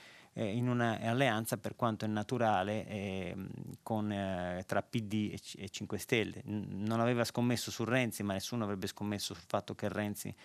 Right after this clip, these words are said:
avrebbe fatto una capriola così, così, così straordinaria, così fantasiosa,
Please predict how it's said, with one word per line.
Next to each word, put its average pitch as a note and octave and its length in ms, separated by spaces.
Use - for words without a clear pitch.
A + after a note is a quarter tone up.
avrebbe G2+ 240
fatto G#2+ 240
una G#2 100
capriola G#2+ 520
così, G#2 340
così, G#2 400
così A#2 320
straordinaria, A#2+ 840
così A2 240
fantasiosa, A2 800